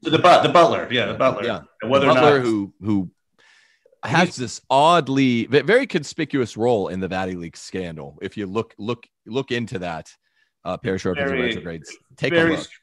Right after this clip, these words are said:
Speaker 1: very strange. He thought he was helping Benedict, and these people that were helping him get these documents to Nuzzi apparently, allegedly, kind of thought the same way, that they were, like, the, the white hats within the Vatican. But, you know, certainly one can conjecture whether or not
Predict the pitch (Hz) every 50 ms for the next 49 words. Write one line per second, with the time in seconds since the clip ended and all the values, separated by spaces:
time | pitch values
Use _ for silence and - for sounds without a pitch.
0 | _ _ _ _ _ _ - - 139 160 165 175 170 165 - - 151 143 135 135
1 | 131 131 135 127 - 156 151 147 - - 151 143 139 135 131 127 120 - - 131
2 | 135 135 135 113 110 107 107 101 98 92 90 92 - - _ - 120 113 117 113
3 | 107 - _ _ _ _ - 170 170 175 156 139 127 127 120 101 117 113 101 131
4 | 143 143 139 135 123 117 117 110 107 117 131 123 120 117 113 107 - - _ _
5 | _ - 165 170 170 170 147 117 135 123 113 110 110 110 110 107 107 104 101 -
6 | - 110 95 95 92 92 - - 95 90 87 85 - _ _ _ _ _ _ _
7 | _ _ _ _ _ _ _ _ _ _ _ - 120 - 127 117 107 95 - -
8 | 117 - - 135 110 101 127 143 139 120 107 95 92 90 - 110 101 95 95 -
9 | - _ _ 113 110 104 - 104 90 - 107 98 98 110 120 117 104 92 92 98
10 | 98 95 92 101 98 - - - 98 92 - - 98 92 90 90 95 101 95 104
11 | 110 117 107 107 104 101 95 - - - 92 92 - - 104 107 110 110 110 113
12 | - - 82 82 82 82 82 87 87 - _ - 101 95 92 90 87 87 - _
13 | _ _ _ _ _ _ _ _ - - 160 151 131 127 117 120 120 117 117 101
14 | 101 - 113 104 104 123 123 120 - - 120 113 117 117 113 101 104 104 104 -
15 | -